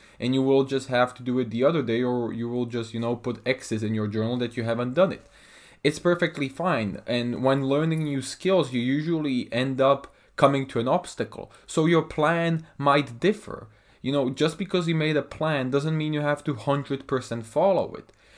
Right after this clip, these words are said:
You can and you should adapt it to the current conditions so it's the most comfortable for you,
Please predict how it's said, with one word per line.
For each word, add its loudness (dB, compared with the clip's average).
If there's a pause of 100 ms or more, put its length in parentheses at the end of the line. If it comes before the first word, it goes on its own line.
You 0
can 2
and -2
you 0
should 0
adapt 2
it -2
to -2
the -2
current -2
conditions -2
so -2
it's -2
the -4
most -2
comfortable -2
for -6
you, -4